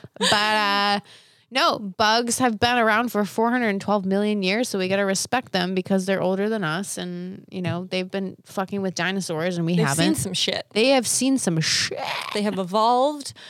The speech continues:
Speaker 2: Um, so I guess we can start where we always start, um, and f-, get our topic related to, like, horror movies and shows. I know you
Speaker 1: Yeah.
Speaker 2: had the, I guess, start with the Netflix thing, 'cause I haven't seen it yet.
Speaker 1: Okay, so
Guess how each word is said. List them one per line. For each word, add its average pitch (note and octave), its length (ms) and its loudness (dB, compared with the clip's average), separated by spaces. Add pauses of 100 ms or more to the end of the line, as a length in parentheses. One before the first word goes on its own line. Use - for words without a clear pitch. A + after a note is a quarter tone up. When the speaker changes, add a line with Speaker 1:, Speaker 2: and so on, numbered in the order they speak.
(180)
Speaker 2:
Um, B3+ 400 0
so C#4+ 440 4
I C#4+ 60 2
guess D4 340 0
we D#4+ 100 0
can D4 220 -2
start - 640 0
where A3+ 200 -2
we G#3+ 100 2
always D#4 300 0
start, - 580 -2 (360)
um, G#3+ 640 -2
and G#3 460 -2
f-, - 160 -18 (200)
get A3+ 120 2
our G#3+ 100 2
topic G#3+ 460 0
related G3 380 0
to, G#3 80 -6
like, G3 140 -2
horror F#3+ 220 -2
movies F#3 280 -6
and F#3 100 -8
shows. G#3 420 0
I G3+ 80 -2
know G3+ 100 -2
you G3 60 -2
Speaker 1:
Yeah. G#3 100 -2
Speaker 2:
had G3+ 420 -2
the, G3+ 220 -2
I - 40 -4
guess, B3+ 300 -2
start C4+ 240 0
with F4 100 -2
the B3 60 0
Netflix G#3 360 -2
thing, - 180 -4
'cause G3 100 -4
I A3 60 2
haven't C4+ 180 -2
seen B3+ 180 0
it G3+ 80 -2
yet. C4+ 100 4
Speaker 1:
Okay, C#4 340 2
so B3+ 460 2